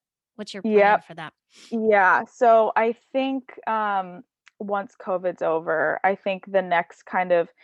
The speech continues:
Speaker 2: the first hurdle was actually putting the music out there.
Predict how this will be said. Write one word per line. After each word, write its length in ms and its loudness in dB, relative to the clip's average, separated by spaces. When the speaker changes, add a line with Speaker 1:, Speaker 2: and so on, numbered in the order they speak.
Speaker 2:
the 80 2
first 560 0
hurdle 680 0
was 580 0
actually 760 -4
putting 260 -4
the 80 -10
music 320 -8
out 240 -2
there. 300 -4